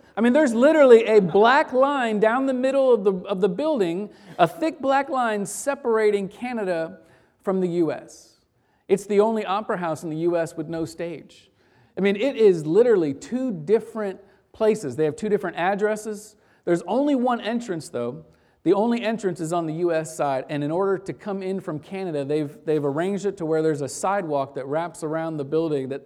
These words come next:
is guarded by U S Marshals. They only allow you to go in the sidewalk area and then into the building, and that's it.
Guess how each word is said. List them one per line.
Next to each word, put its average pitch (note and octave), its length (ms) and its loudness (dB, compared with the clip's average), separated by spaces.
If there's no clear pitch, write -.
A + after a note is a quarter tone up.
is C3 160 -6
guarded E3+ 480 0
by D3 100 0
U D#3+ 240 -2
S E3+ 220 -6
Marshals. D#3+ 600 -6
They D#3 180 2
only A3 360 2
allow G#3 260 4
you G3+ 160 -2
to E3+ 100 0
go F3+ 260 2
in F#3+ 260 -2
the F3 60 -2
sidewalk G#3+ 600 0
area G3+ 400 0
and E3 160 -4
then E3 80 -4
into F#3 220 -4
the E3 100 -6
building, D3+ 300 0
and C3+ 100 -6
that's C3+ 200 -8
it. C3 260 -10